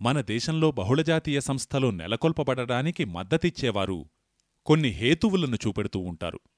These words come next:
వాటిలో వారు చెప్పే మొదటి హేతువేమిటంటే,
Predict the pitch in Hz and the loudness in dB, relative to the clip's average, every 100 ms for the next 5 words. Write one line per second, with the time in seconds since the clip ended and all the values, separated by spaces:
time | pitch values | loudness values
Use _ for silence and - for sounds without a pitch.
0 | _ _ _ 95 113 151 185 170 110 107 | _ _ _ 0 2 4 4 4 2 0
1 | - 110 147 104 87 135 208 139 131 117 | -2 -2 -2 -2 -2 0 0 0 0 0
2 | 98 98 95 87 92 82 | -2 -4 -6 -10 -10 -12